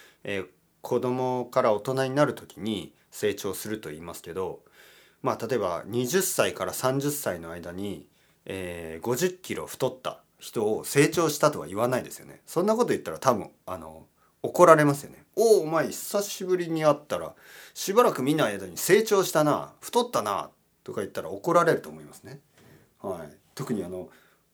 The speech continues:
奥さんみたいなね、こう人に、「お、成長したね、最近」みたいに言ったら怒られると思いますね。はい。そんなことは冗談でも言ってはいけない冗談ですね。成長というと、だからどちらかというと背が伸びるとか、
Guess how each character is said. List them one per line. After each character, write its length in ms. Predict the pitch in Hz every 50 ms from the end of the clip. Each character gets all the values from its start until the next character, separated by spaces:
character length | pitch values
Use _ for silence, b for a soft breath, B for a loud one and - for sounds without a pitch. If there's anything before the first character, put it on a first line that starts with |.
| _ _
奥 180 | - - - -
さ 120 | - 110
ん 80 | 90 85
み 80 | 82 80
た 100 | 78 78
い 60 | 78
な 80 | 85
ね、 60 | 95 92
こ 220 | - - 85 82 80
う 20 |
人 200 | 76 - - -
に、 220 | 87 85 85 80 - _ -
「お、 220 | - - - 147
成 200 | - - 190 202
長 180 | 208 - 202 196
し 80 | -
た 80 | - 190
ね、 140 | 180 139 104
最 200 | - 107 104 101
近」 180 | - 117 107
み 80 | 101 92
た 80 | 87
い 60 | 85 82
に 60 | 78 -
言 100 | - 78
っ 40 |
た 40 | 78
ら 40 | - b b b b b
怒 340 | - 104 98 - 131 147 151
ら 120 | 143 156
れ 120 | 151 151 -
る 100 | 147 -
と 120 | - -
思 120 | - - -
い 40 |
ま 120 | - - 82
す 100 | - -
ね。 140 | 87 80 B B B B B B B B
は 340 | _ 104 98 95 95 87 82
い。 100 | 78 76 80 - - -
そ 140 | - - 110
ん 40 | 113
な 80 | 120
こ 100 | 117 123
と 60 | -
は 80 | 85 78 76 -
冗 260 | - 143 147 147 147
談 220 | 160 156 135 113
で 40 | 95
も 180 | 80 78 73 76
言 80 | - -
っ 40 | 76
て 140 | - - 107
は 80 | 92
い 60 | 87
け 160 | 85 - - 87
な 80 | 82
い 100 | 78 73 - _ _
冗 200 | - - 95 87
談 160 | 78 76 71 - _ _ _ _
で 60 | _
す 100 | - -
ね。 300 | 92 110 123 123 107 98 B B B B B B B B B B B B B B B B B B
成 280 | _ - - 226 262 269
長 220 | - - 311 302
と 100 | 294 196
い 80 | 127 117
う 40 | 113
と、 260 | - 123 117 113 110
だ 140 | 113 131 135
か 100 | 139 131
ら 240 | 113 110 107 104 101
ど 140 | 98 120 127
ち 120 | - -
ら 60 | -
か 140 | 392 427 -
と 80 | - 120
い 20 |
う 0 |
と 100 | 110 -
背 180 | - - 151 147
が 120 | 127 101
伸 220 | 92 90 90 87
び 180 | 87 87 98 101
る 140 | 95 95 -
と 160 | - - 82
か、 560 | - - - 98 95 98 95 85 78 73 -